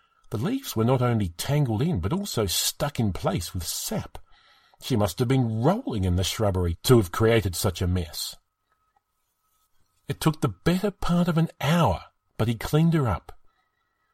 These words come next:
By that time, she was sobbing and resentful. He was furious. He tied the hair up with the pink ribbon and turned his attention to the rash. Taking a tube of ointment, he coated her arms and legs with a generous layer.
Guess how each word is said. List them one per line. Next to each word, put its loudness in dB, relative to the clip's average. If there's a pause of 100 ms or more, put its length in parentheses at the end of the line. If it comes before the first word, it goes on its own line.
(360)
By 8
that 6
time, 2
she 2
was 2
sobbing 4
and 2
resentful. 0 (300)
He 2
was 0
furious. -2 (640)
He 0
tied 6
the 6
hair 8
up 6
with 0
the -4
pink 4
ribbon 4
and 0
turned 4
his 0
attention 0
to -2
the 0
rash. -6 (880)
Taking 6
a 4
tube 2
of 2
ointment, 2
he -6
coated 0
her 4
arms 2
and 0
legs -2
with -2
a 0
generous 0
layer. -2